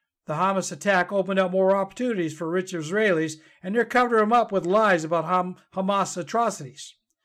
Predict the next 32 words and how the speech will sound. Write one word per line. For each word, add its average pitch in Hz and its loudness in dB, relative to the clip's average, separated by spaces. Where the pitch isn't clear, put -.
Parallels 226 4
to 214 -2
the 185 -2
American 208 0
way 226 2
of 214 0
waging 208 -2
war 165 2
is 160 -6
very 185 2
scary. 160 -6
And 170 -6
I've 180 -2
got 180 2
more 202 6
on 175 4
that 202 4
in 165 -2
the 156 -6
second 196 -2
half. 143 -6
Palestinian 208 -2
Americans 175 0
face 220 -4
fear 156 -2
and 165 -6
violence 165 -2
amid 175 0
Israel's 196 -4
war 190 2
on 180 0
Gaza, 190 -2